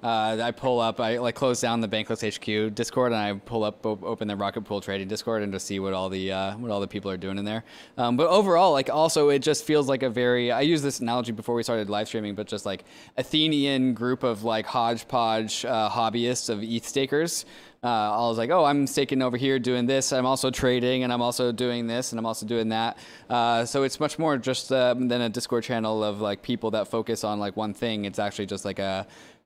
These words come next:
a community that people talk about all their stuff, uh, including their life, their life events. So it's just a, kind of a cool community, like, uh, fireplace there. So Ken, Marceau, thank you for taking a break from trading,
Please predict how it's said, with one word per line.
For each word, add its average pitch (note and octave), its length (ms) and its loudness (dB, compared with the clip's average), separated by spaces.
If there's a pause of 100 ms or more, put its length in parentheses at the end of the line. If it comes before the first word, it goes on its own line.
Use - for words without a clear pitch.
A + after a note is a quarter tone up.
a G2 180 -2
community A2 540 -2
that G2 440 -6
people G#2 200 -4
talk G#2 220 -4
about G#2 200 0
all A#2 200 2
their F#2+ 120 -4
stuff, - 560 -6
uh, - 20 -10
including G#2+ 540 -4
their G#2 140 -2
life, G#2 320 -4
their G#2+ 100 -2
life G#2+ 180 -2
events. G2+ 260 -6
So A2+ 120 -2
it's - 140 -6
just - 100 -8
a, A#2+ 240 -2
kind B2 140 -4
of A2 60 -6
a A2 40 -6
cool A#2+ 180 -2
community, A2 440 -4
like, G2 200 -4
uh, A2 220 -4
fireplace G#2+ 420 -2
there. F#2+ 260 -6 (360)
So G#2 220 -2
Ken, C3 340 0
Marceau, A2+ 400 2
thank D3+ 260 0
you D3 80 0
for B2 300 0
taking C3+ 360 -2
a A#2 40 -2
break C3 320 0
from C#3+ 480 4
trading, G2+ 540 -2